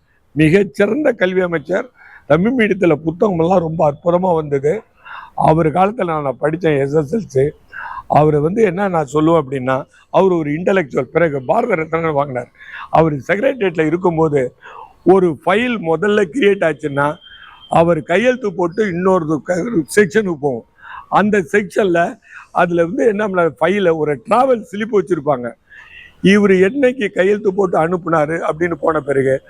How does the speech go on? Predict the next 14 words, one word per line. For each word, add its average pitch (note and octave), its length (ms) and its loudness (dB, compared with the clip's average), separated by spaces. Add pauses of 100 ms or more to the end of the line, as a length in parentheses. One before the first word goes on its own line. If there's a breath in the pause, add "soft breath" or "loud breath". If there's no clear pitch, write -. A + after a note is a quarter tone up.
(420 loud breath)
அவன் F#3 200 2 (100)
வாங்குற A3 480 0
ரிசீவ் B3 340 -2
பண்ற F3+ 180 -2 (120)
அதிகாரி, D3+ 360 0 (160)
அடுத்த G#3+ 220 0 (120)
அதிகாரி C#3+ 360 -6 (600 loud breath)
தான் A3 200 4 (100)
ரிசீவ் A#3 340 -4
பண்ண F#3+ 160 0 (100)
டேட்டை F3+ 300 2
போடுவான். C#3+ 300 0 (540 loud breath)
கடைசியில A3+ 460 2 (200)
திரும்ப A#3 240 -2